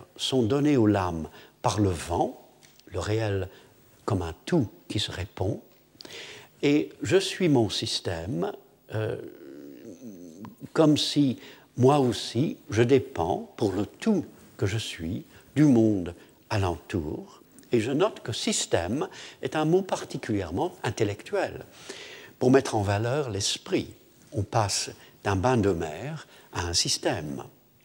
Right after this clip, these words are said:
Et qu'arrive-t-il au moins, au moins dans, euh, ce bonheur quotidien, euh, gagné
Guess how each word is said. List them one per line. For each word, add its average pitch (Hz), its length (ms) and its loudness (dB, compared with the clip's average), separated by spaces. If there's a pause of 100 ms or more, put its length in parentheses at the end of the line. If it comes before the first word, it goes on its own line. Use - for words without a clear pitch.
(720)
Et 156 220 6 (260)
qu'arrive-t-il 208 880 -2 (160)
au 113 100 4
moins, 90 360 -2 (640)
au 131 120 10
moins 127 380 4 (440)
dans, 110 380 0 (400)
euh, 117 200 0
ce - 180 2
bonheur 110 600 0 (300)
quotidien, 101 580 0 (1040)
euh, - 60 -14 (3000)
gagné 123 640 0